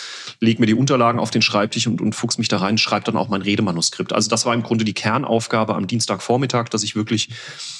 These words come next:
mich intensiv um die Rede gekümmert habe, mir die, die Tagesordnung des Plenums noch mal durchgelesen habe und vor allen Dingen auch noch mal die,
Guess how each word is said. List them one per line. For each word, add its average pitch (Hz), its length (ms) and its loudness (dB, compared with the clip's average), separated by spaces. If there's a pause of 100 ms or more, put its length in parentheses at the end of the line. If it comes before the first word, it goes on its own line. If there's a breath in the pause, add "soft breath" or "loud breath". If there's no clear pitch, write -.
(140 loud breath)
mich 113 160 2
intensiv 131 520 0
um 120 120 0
die 101 100 0
Rede 170 300 4
gekümmert 139 460 2
habe, 113 260 4
mir 107 200 4
die, 104 280 0
die 113 100 -2
Tagesordnung 117 640 0
des 104 120 -2
Plenums 127 360 2
noch 117 80 -4
mal 113 140 0
durchgelesen 107 580 0
habe 101 220 0
und 92 100 -4
vor 92 160 -2
allen 101 220 0
Dingen 107 160 0
auch - 120 -2
noch 98 120 -4
mal 98 160 0
die, 95 140 0